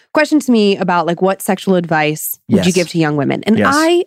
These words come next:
Speaker 1: I think that that's a really great place to end this segment.
Speaker 2: Okay.
Speaker 1: 'Cause I think it's really important, whether it's, like, young women, old women, whatever, wherever you're at in your sexual journey,
Speaker 2: Yeah.
Speaker 1: people always, like, reference our relationship and will ask me,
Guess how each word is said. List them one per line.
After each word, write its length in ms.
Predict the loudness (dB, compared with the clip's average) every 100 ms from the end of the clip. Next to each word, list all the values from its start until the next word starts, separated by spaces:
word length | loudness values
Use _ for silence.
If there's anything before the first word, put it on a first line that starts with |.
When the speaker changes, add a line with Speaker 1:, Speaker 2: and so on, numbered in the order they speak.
| 0
Speaker 1:
I 340 | 0 0 -2
think 360 | -4 0 0 0
that 140 | 0
that's 220 | 0 0
a 60 | 0
really 260 | 2 2 0
great 300 | 0 -2 0
place 240 | -2 -2
to 100 | -2
end 180 | 0 2
this 320 | 0 -2 -8 -4
segment. 480 | -2 0 0 -2 _ _ -4
Speaker 2:
Okay. 280 | -2 -2 -2 -2
Speaker 1:
'Cause 80 |
I 40 | 2
think 200 | 2 0
it's 160 | 0
really 340 | 0 2 4 2
important, 640 | 0 0 0 0 0 -2 _ _ -4
whether 180 | 0 0
it's, 120 | 0
like, 180 | -6 -2
young 180 | 0 2
women, 260 | 2 2 2
old 200 | 0 2
women, 260 | 0 2
whatever, 500 | 0 0 0 -2 -4 -6 _ _ _ 0
wherever 280 | 2 2 2
you're 180 | 2 0
at 120 | -2
in 60 | -4
your 80 |
sexual 400 | -4 -4 -2 -2
journey, 480 | 0 0 2 2 0 0
Speaker 2:
Yeah. 220 | 0 0
Speaker 1:
people 400 | 0 0 2 0
always, 480 | 0 0 2 0 0
like, 360 | -2 -2 -4 -12 _ _ _ _ -2
reference 680 | -2 -2 -2 -2 -4 -8 -14 _ -2
our 180 | 0 2
relationship 560 | 0 0 -2 -4 0
and 100 | 0
will 100 | 0
ask 320 | 0 -4 -4 -2
me, 360 | 2 2 0